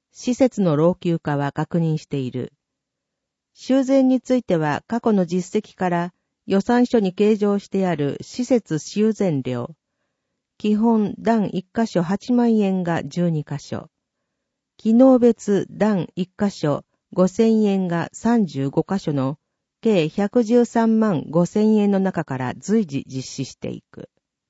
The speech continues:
クエスチョン。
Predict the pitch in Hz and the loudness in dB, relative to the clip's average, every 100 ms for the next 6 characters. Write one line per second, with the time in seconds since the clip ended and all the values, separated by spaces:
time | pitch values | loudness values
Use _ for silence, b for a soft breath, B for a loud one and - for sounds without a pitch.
0 | _ _ _ _ _ _ _ _ _ _ | _ _ _ _ _ _ _ _ _ _
1 | _ _ _ _ _ _ _ _ _ _ | _ _ _ _ _ _ _ _ _ _
2 | - 240 240 - - 127 117 | 2 4 2 -6 -10 -8 -8